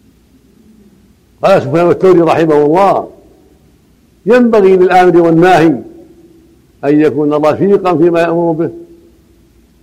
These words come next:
رفيقا فيما ينهى عنه، عدلا فيما يأمر به،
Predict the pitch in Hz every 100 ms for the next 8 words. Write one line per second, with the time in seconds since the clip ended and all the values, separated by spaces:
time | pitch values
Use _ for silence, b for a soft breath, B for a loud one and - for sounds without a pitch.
0 | _ _ - 151 170 233 196 185 190 170
1 | 160 139 135 135 165 92 - - - _
2 | _ _ _ _ _ _ _ _ _ 139
3 | 170 170 170 151 165 160 170 170 180 156
4 | 127